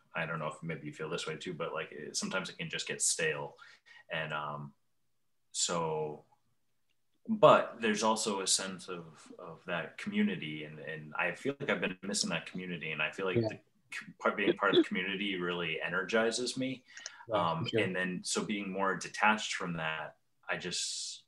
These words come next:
Speaker 1: I don't know, maybe I've become more lax or, or just, um, uh, less energized, uh,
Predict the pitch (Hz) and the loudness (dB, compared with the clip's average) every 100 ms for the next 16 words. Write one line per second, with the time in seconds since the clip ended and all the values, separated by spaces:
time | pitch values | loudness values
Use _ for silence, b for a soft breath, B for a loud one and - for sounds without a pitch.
0 | _ _ - 95 87 90 107 82 80 80 | _ _ -4 -4 -2 0 0 0 -4 -2
1 | 80 76 76 - 78 78 76 85 87 - | -4 -4 -12 -14 -12 -10 -2 0 0 -2
2 | - 80 76 73 - 73 76 73 76 - | -6 -6 -6 -6 -6 -8 -12 -12 -8 -8
3 | 73 71 71 69 71 _ _ _ _ _ | -8 -8 -10 -14 -20 _ _ _ _ _
4 | _ _ _ _ _ _ _ _ _ _ | _ _ _ _ _ _ _ _ _ _
5 | _ - - - _ _ - - - 85 | _ -18 -18 -18 _ _ -16 -8 -2 0
6 | 85 98 95 98 90 80 76 73 - - | 2 2 2 0 -2 -2 -2 -2 -6 -6
7 | 76 73 | -6 -8